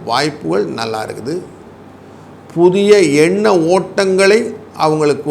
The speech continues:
ஈடுபடுத்தும் போது அவர்களுடைய அந்த சக்ஸஸ் ஸ்டோரி உங்களுக்கு மனதில் திருப்தியை கொடுக்கும். அது மட்டும் இல்ல, ரிணரோக சத்ரு அப்படிங்கிற இடத்தை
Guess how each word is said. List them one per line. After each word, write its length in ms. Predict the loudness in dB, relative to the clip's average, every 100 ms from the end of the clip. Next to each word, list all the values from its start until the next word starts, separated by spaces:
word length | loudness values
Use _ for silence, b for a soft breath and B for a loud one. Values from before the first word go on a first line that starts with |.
| 0
ஈடுபடுத்தும் 640 | 0 2 0 -2 -4 -4 0
போது 260 | 2 2 0 -4
அவர்களுடைய 760 | -2 0 2 2 2 2 0 -4
அந்த 260 | -8 -6 -6 -6
சக்ஸஸ் 400 | -8 -6 -6 -4
ஸ்டோரி 300 | 0 0 0
உங்களுக்கு 380 | -4 -6 -8 -8
மனதில் 500 | -8 -4 -4 -6 -6
திருப்தியை 460 | -8 -2 -2 -2 -4
கொடுக்கும். 420 | -10 -12 -16 -18 -20 -20 -20 -20 -20 -20 -20 -20 -20 -20 -20 -20 -20 -20 -20 -20 -20 -20 -20 -20 -20 -8 4
அது 140 | 6
மட்டும் 260 | 6 4 2
இல்ல, 380 | 4 2 -2 -10 -18 -20 -20 -20 -20 -20 -20 -20 -20 -20 -20 -20 -6
ரிணரோக 760 | 0 6 6 6 6 8 8 6 4 2
சத்ரு 360 | -2 2 4 4 2
அப்படிங்கிற 320 | 0 0 2
இடத்தை 400 | 2 2 0